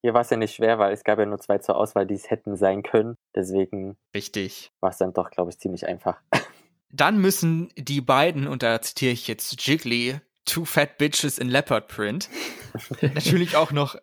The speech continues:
Speaker 2: lip-synken zu dem iconic Song Girls Just Want to Have Fun von Cyndi Lauper.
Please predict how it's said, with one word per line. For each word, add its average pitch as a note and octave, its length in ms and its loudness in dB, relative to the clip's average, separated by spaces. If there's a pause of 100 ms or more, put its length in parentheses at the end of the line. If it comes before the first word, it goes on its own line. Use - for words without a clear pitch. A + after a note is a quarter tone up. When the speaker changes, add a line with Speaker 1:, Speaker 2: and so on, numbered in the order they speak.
Speaker 2:
lip-synken C#3 1000 0
zu E3 680 0
dem D3 320 0
iconic D#3 520 0
Song D3 440 0
Girls C#3+ 540 2
Just - 220 -6
Want C#3+ 160 -2
to C3 100 0
Have B2+ 180 2
Fun B2+ 280 0
von B2 220 -10
Cyndi B2+ 360 -4
Lauper. A#2+ 680 -4